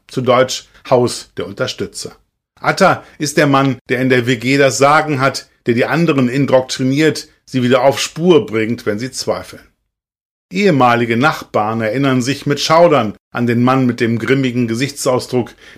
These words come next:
der sich häufig wegen Ruhestörungen beschwert hat. Atta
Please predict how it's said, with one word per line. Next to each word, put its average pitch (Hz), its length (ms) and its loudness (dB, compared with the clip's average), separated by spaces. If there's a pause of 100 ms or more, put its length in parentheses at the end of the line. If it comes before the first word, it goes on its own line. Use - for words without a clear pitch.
der 120 100 2
sich 117 180 -4
häufig 143 480 0
wegen 117 240 -2
Ruhestörungen 117 920 0
beschwert 123 460 -4
hat. - 240 -20 (760)
Atta 185 280 2